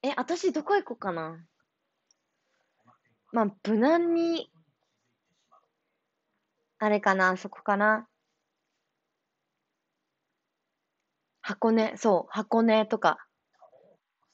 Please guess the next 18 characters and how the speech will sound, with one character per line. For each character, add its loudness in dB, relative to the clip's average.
あ、 -6
筑 0
波 4
山 6
に 2
行 -12
っ -20
た 4
っ -2
て -8
方 -8
も -10
い -8
る。 -8
秩 6
父。 -4
へ -2
え。 0